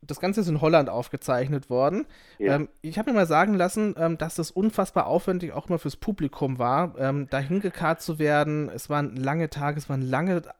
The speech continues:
Speaker 1: Produktionstage, also auch im, im
Speaker 2: Das
Speaker 1: Studio
Speaker 2: Schlimme war,
Speaker 1: dann.
Speaker 2: die Armen wurden ja erstmal angekarrt aus
Speaker 1: Ja.
Speaker 2: Düsseldorf oder sowas mit Bussen.
Speaker 1: Ja, genau. Genau.
Speaker 2: Dann saßen die dort, bekamen wahrscheinlich ein Säckchen, damit sie guter Laune sind. Dann,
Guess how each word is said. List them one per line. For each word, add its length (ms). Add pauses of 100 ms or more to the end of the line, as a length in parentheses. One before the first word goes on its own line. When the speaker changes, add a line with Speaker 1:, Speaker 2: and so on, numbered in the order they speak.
(160)
Speaker 1:
Produktionstage, 1080
also 200
auch 280
im, 180
im 100
Speaker 2:
Das 100
Speaker 1:
Studio 240
Speaker 2:
Schlimme 200
war, 80
Speaker 1:
dann. 40
Speaker 2:
die 120
Armen 260
wurden 180
ja 100
erstmal 280
angekarrt 720
aus 180
Speaker 1:
Ja. 140
Speaker 2:
Düsseldorf 400
oder 160
sowas 300
mit 200
Bussen. 400 (560)
Speaker 1:
Ja, 280
genau. 340 (640)
Genau. 240
Speaker 2:
Dann 180
saßen 340
die 140
dort, 280
bekamen 280
wahrscheinlich 300
ein 60
Säckchen, 320
damit 180
sie 80
guter 240
Laune 400
sind. 200
Dann, 280